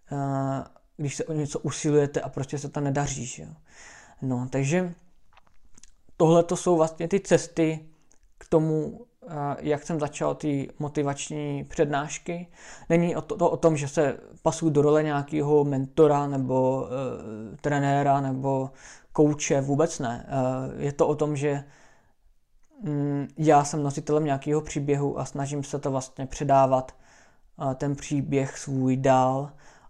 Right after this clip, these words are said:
a je přesně na vás, na těch, eh, dětech, na těch zaměstnancích a na těch manažerech,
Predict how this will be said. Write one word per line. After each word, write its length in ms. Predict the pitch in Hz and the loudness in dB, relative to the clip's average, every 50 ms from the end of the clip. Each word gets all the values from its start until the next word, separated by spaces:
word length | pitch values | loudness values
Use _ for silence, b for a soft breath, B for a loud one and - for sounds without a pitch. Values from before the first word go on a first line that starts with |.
| _ - | _ -2
a 80 | 143 | 2
je 120 | 151 151 147 | 2 2 2
přesně 320 | 147 - 139 - - 143 | 0 -4 -6 -6 -6 -4
na 220 | 143 139 135 - - - _ _ _ _ _ - | -4 -4 -4 -6 -10 -20 _ _ _ _ _ 0
vás, 640 | 151 139 135 147 196 220 226 - - - - - - - - - | 2 4 4 4 2 -2 -6 -8 -8 -10 -12 -14 -16 -20 -16 -10
na 640 | 160 143 139 131 131 131 131 135 135 135 135 135 135 - _ _ _ _ _ - | -6 -4 -2 0 0 0 -2 -4 -6 -8 -8 -10 -12 -16 _ _ _ _ _ -6
těch, 320 | - 139 131 131 - - | -4 -4 -4 -4 -6 -6
eh, 360 | 143 135 127 131 135 127 - - _ _ b b b b b b b - | -4 -4 -2 -4 -6 -8 -12 -16 _ _ b b b b b b b 0
dětech, 560 | - 156 147 151 - 165 190 202 - - - | 2 2 2 2 -2 -4 -6 -6 -10 -10 -6
na 520 | 143 143 135 131 127 127 127 135 139 139 139 | -2 -2 0 0 -2 -2 -6 -6 -8 -12 -12
těch 220 | - - 139 131 131 | -8 -6 -6 -4 -2
zaměstnancích 720 | 139 135 139 139 139 - 143 143 139 - 147 143 143 - | -2 -2 -2 -4 -4 -6 -6 -8 -6 -8 -10 -10 -10 -8
a 40 | 135 | -8
na 100 | 135 135 | -8 -6
těch 220 | - 143 135 - | -4 -4 -6 -4
manažerech, 640 | - 131 131 139 147 143 147 143 143 143 139 - B | -4 -4 -4 -2 -2 -2 -2 -2 -2 -4 -6 -10 B